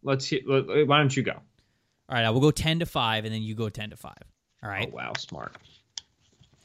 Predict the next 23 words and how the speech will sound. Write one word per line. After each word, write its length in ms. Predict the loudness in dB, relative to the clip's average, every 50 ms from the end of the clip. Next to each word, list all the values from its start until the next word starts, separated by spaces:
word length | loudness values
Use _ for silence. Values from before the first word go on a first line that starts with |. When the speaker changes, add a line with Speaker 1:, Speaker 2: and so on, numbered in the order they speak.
| -20 _ -10
Speaker 2:
Or 80 | -4 0
ten 180 | 0 2 2
to 60 | 2 0
six, 320 | -2 -2 -4 -4 -6 -6
actually. 340 | -6 -6 -6 -12 -18 -20 _ _ _ _ _ _ _ _ _ _ _ _ _ _ _ _ _ _ -20 _ -12 -12 _ 2
Speaker 1:
Even 200 | 6 6 6 6
smarter. 400 | 4 0 -4 -6 -6 -8 -12 -12 _ -18 -8 -4
Speaker 2:
I 80 | -2 0
got 100 | 4 4
Terry, 240 | 4 6 6 4 4
Speaker 1:
<laughs> 40 | 4
Speaker 2:
I 120 | 2 2
got 140 | 2 0 -2
Terry 160 | -2 -2 -2
McLaurin 340 | -2 -4 -6 -4 -4 -4 -4
at 100 | -6 -6
ten. 300 | -4 -4 -2 -2 -4 -6 _ _ _ _ _ _ _ _ _ _ _ _ _ _ _ _ _ _ _ _ _ _ -6
I 60 | -2
have 460 | 0 2 2 2 2 0 -2 -8 -16 _ _ _ _ _ _ _ -10
Tyler 320 | -2 2 2 4 4 4
Lockett 340 | 2 2 2 2 0 -2 -4
at 80 | -2 0
nine. 480 | 0 0 2 0 0 -4 -6 -8 -10